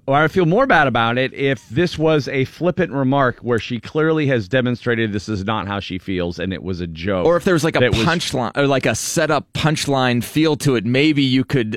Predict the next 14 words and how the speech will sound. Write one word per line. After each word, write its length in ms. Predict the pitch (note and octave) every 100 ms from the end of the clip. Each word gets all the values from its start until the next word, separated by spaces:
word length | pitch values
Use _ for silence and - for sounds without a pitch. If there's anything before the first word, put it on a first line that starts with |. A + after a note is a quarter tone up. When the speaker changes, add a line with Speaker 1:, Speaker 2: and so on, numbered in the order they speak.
| -
Speaker 2:
argue, 640 | B2+ C3 A#2 B2+ A#2+ A#2 A2+ _ _ _ C#3
like, 320 | A#2+ G2+ -
at 80 | A#2
least 220 | C3+ -
she 100 | C#3
was 160 | G#2+
trying, 600 | - - B2+ C3 B2+ A2+
but 140 | G#2+ G#2
it 100 | A#2
didn't 180 | C#3+ A2
Speaker 1:
Yeah. 40 | F#2
Speaker 2:
seem 560 | - C3 A#2+ A#2 G#2+ -
like 200 | G#2+ -
that. 240 | F#2